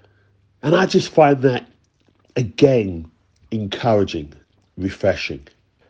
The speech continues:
It wasn't just something that she said, you know, "I'm a believer." Her actions, her life demonstrated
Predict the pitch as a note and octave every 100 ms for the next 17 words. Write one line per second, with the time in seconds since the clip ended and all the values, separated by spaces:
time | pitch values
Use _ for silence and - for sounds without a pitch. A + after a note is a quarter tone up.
0 | _ _ - B2+ F#3 G#3 G#3 D3 D#3+ -
1 | - D3 B2 B2+ A#2+ - - A#2 - A#2
2 | A2+ G#2 F#2+ - A2+ A2 G#2 - G#2 F#2+
3 | G2 F#2+ F2 E2 - - _ _ _ _
4 | _ _ _ - - B2+ B2+ - C#3 -
5 | - G2+ D#2 D2 - - - - G#2+ G2+
6 | A2 E2+ - - - - _ _ _ -
7 | A#2+ G#2 F#2 E2+ - E2+ D2+ - C#2+